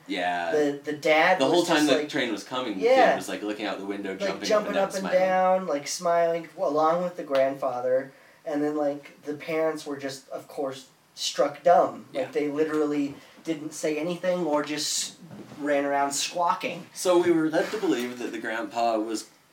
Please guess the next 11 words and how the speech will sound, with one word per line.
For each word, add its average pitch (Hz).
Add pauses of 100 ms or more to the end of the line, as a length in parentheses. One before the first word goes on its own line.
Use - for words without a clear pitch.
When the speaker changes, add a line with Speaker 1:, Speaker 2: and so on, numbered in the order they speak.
(120)
Speaker 1:
becoming 110
senile 90
and 101
imagining 92
all 80
of 80
this, - (380)
but 135
he 175
was 190
so 135